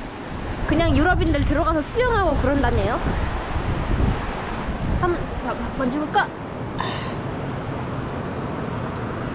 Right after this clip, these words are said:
오, 차가워. 오, 차가, 차가. 안 돼, 안 돼, 안 돼. 못 들어가, 안 돼. 청둥오리,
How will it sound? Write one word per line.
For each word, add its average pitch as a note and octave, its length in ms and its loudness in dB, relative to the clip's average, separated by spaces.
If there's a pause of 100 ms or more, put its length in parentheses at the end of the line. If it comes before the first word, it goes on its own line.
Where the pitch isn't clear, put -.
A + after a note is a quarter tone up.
(400)
오, B4 260 6
차가워. F4 440 2 (580)
오, G#4+ 240 4
차가, F4+ 320 4
차가. D#4+ 500 0 (220)
안 D4 140 -2
돼, F4 60 4
안 C4 160 4
돼, B3 60 -2
안 A#3+ 140 -2
돼. A#3+ 120 0 (1400)
못 E4+ 120 2
들어가, C#4+ 320 4
안 G#3 120 -4
돼. G#3+ 80 -4 (1800)
청둥오리, D#4+ 840 2